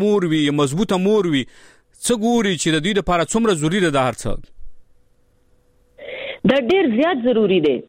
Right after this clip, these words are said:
Speaker 2: ډیر زیات ضروری دی. زه خو وایم چې، آه، مور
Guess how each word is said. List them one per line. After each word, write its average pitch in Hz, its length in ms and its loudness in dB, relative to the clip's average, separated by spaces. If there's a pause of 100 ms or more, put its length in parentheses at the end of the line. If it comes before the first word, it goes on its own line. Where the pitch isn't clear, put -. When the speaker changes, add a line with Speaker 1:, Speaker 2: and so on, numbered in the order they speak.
(180)
Speaker 2:
ډیر 269 120 2 (100)
زیات 269 240 0
ضروری 247 260 2
دی. 240 100 2
زه 269 140 0
خو 269 160 0
وایم 311 180 4 (140)
چې، 269 160 2 (380)
آه، 226 260 2 (100)
مور 254 340 2